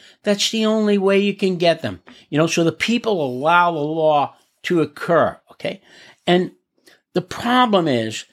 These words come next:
that I've been warning people, w-, if you let them do this in organized crime cases, they will do it in other cases. And for decades now, for decades now,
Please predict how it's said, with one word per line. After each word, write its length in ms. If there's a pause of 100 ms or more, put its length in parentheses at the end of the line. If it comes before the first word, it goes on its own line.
(140)
that 120
I've 120
been 240
warning 500
people, 460 (580)
w-, 220
if 160
you 100
let 280
them 260
do 220
this 560
in 160
organized 560
crime 320
cases, 640 (400)
they 260
will 260
do 320
it 180
in 340
other 720
cases. 960 (320)
And 200
for 140
decades 800
now, 360
for 160
decades 720
now, 200